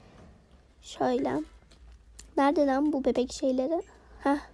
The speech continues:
buldum. On lira mı? On lira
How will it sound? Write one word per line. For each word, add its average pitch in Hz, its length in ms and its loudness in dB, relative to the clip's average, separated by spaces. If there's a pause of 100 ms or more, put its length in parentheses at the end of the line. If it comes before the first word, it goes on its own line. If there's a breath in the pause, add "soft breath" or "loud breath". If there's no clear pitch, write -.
(160)
buldum. 277 240 -4 (960 soft breath)
On 247 260 8
lira 233 240 4
mı? 269 140 -2 (560)
On 269 220 10
lira 233 160 4